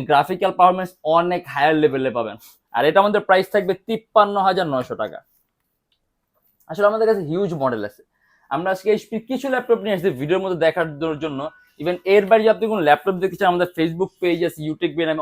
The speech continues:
অথবা আমাদের YouTube চ্যানেলে পূর্ববর্তী ভিডিওগুলো দেখবেন, ডিফারেন্ট, ডিফারেন্ট অনেক ধরনের ল্যাপটপ দেখতে পারবেন। আর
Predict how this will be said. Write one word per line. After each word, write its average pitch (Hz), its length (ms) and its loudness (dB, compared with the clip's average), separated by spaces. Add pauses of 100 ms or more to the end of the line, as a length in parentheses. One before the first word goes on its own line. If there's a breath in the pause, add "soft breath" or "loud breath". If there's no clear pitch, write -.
অথবা 196 280 0 (500 soft breath)
আমাদের 165 300 0
YouTube 196 300 -4
চ্যানেলে 196 300 0
পূর্ববর্তী 208 360 2 (100)
ভিডিওগুলো 180 320 0
দেখবেন, 180 260 -4
ডিফারেন্ট, 170 340 -6
ডিফারেন্ট 160 220 -10 (260)
অনেক 165 260 -2
ধরনের 143 180 -6
ল্যাপটপ 123 300 -8
দেখতে 117 240 -10
পারবেন। 101 200 -10 (420)
আর 143 80 4